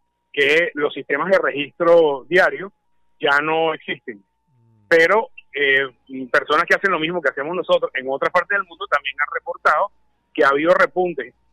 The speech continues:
no en estos momentos, sino quizás hace dos meses o hace dos meses y medio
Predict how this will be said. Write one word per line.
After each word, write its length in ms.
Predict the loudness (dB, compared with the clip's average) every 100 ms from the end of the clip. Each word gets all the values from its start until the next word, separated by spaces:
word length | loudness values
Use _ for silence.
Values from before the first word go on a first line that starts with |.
| -16
no 400 | -10 -2 2 2
en 140 | 0
estos 300 | -4 -4 -4
momentos, 580 | -6 -4 -4 -4 -10 -12 _ _ _
sino 220 | -6 -6
quizás 280 | -6 -2 2
hace 300 | 0 0 -4
dos 340 | 2 4 4
meses 420 | 0 -2 -4 -10 -10 _ _ _
o 120 | 2
hace 200 | 2 2
dos 180 | 0 0
meses 280 | 0 -2 -4
y 60 | -6
medio 480 | -4 -2 -2 -4